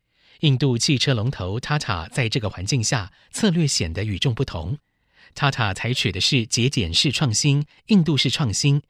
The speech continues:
在现有汽车平台新增电池以及其他必要装置，用渐进的方式落实汽车跨世代运作。而最受全球瞩目的电动车补助，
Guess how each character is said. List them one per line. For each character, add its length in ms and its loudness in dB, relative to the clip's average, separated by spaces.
在 180 4
现 220 4
有 160 -2
汽 120 2
车 160 2
平 200 0
台 280 -4
新 240 2
增 160 2
电 220 2
池 220 0
以 320 -6
及 160 -4
其 200 -4
他 220 -2
必 140 -2
要 160 0
装 240 0
置， 260 0
用 220 2
渐 300 2
进 180 0
的 80 -2
方 180 0
式 360 2
落 180 2
实 220 0
汽 180 -2
车 280 0
跨 240 -2
世 160 0
代 100 -2
运 220 -2
作。 300 -4
而 180 0
最 180 2
受 240 2
全 200 -2
球 180 -2
瞩 180 -2
目 160 2
的 200 -2
电 120 2
动 160 2
车 200 2
补 240 -4
助， 280 0